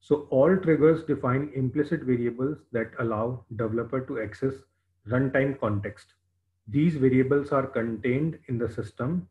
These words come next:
dot trigger class, right? So first one is, is executing. So, uh, you need to use them like trigger dot is executing, trigger dot is insert,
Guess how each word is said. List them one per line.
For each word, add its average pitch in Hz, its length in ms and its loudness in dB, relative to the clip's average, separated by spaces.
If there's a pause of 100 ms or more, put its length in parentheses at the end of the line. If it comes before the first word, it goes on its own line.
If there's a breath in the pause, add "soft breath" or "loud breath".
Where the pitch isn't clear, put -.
(160)
dot 113 300 -2
trigger 113 280 0
class, 90 320 -8 (1160)
right? 135 280 0 (140)
So 113 240 -6
first 151 360 -2
one 156 140 2
is, 160 280 0
is 156 260 0
executing. 127 640 -4
So, 127 500 0
uh, 123 60 -2
you 120 160 2
need 147 220 0
to 156 60 4
use 139 340 0
them 135 200 0
like 127 240 -2 (120)
trigger 143 400 4
dot 127 420 0
is 127 180 2
executing, 120 760 -4 (400)
trigger 135 360 4
dot 123 420 0
is 131 160 4
insert, 120 540 -2